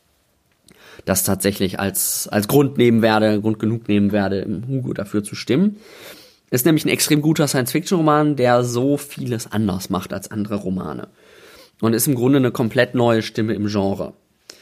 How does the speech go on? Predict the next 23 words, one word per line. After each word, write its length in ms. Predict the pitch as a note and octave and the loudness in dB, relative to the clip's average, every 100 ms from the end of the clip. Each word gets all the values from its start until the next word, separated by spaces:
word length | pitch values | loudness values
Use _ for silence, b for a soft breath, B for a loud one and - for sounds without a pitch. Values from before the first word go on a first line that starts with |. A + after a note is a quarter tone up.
| B B B | B B B
Das 160 | A2+ - | -6 0
liegt 220 | F#3+ G3+ | 0 0
ein 80 | D#3+ | 0
bisschen 200 | D3+ C#3 | 2 2
daran, 280 | D3+ C#4 G#3 | 2 2 2
dass 140 | - | 0
die 120 | - | 0
Autorin 460 | - - A#3 D4+ B3+ | 0 2 2 2 2
auch 240 | C#3 - | 0 0
einen 440 | C3 B2 A#2+ A2 - - | -2 -2 -4 -6 -12 -10
etwas 420 | - - A2+ - | -4 -2 -2 2
ungewöhnlichen 640 | D#3 B3+ F3+ D3+ D3 - | 2 4 4 2 2 0
Hintergrund 400 | D#3 C4+ A3 F#3+ | -4 -4 -2 0
hat. 240 | F3+ E3+ - | 0 -2 -4
Ada 320 | - C3+ C3 | -2 0 0
Palmer 380 | - C#3+ F3 C3 | -2 -2 0 -2
ist 100 | - | -2
nämlich 200 | B2+ - | -4 -4
Professorin 520 | B2 B2 - C3+ C3 | -8 -6 -2 0 0
für 160 | B2+ G#2 | -2 -6
Geschichte. 640 | G#2 - D#3+ - A3+ A#3 B B B B B B _ _ _ | -6 -4 -6 -4 -6 -6 B B B B B B _ _ _
Und 240 | B2+ C#3 C3 | 2 2 2
sie, 500 | B2+ B2+ B2+ B2+ | 2 2 4 2